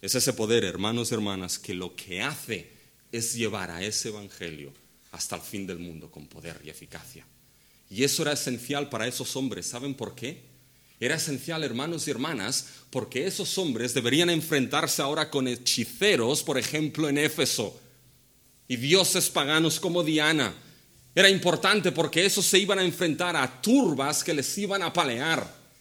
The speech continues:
Era importante porque esos se iban a enfrentar a emperadores, se iban a enfrentar a imperios. Pero Diana cayó, la turba cayó.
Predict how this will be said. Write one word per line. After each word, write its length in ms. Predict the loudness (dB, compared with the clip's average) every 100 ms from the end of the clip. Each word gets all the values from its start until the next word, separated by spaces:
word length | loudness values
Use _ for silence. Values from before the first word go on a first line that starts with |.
| _ -2
Era 140 | 4
importante 500 | 4 4 2 2 0
porque 340 | 0 0 4 4
esos 200 | 4 2
se 140 | 0
iban 200 | 2 2
a 60 | 0
enfrentar 680 | 0 0 0 0 2 4 4
a 120 | 4
emperadores, 880 | 2 6 6 8 6 6 6 4 2
se 160 | 0
iban 220 | 0 0
a 40 | 0
enfrentar 680 | -2 -2 -4 -2 -2 0
a 80 | 0
imperios. 1200 | 0 0 -2 -6 -2 0 0 4 4 4 -2 -4 -10 -20 _ _ _ -2
Pero 220 | 2 2
Diana 600 | 4 8 8 8 4 2 -2 -20 _
cayó, 480 | -4 -2 2 2 2 -6 -20 -20 -20 -20 -10
la 240 | -4 -4
turba 800 | 2 6 6 6 4 2 -4 -14
cayó. 460 | -8 -6 -2 -2 -2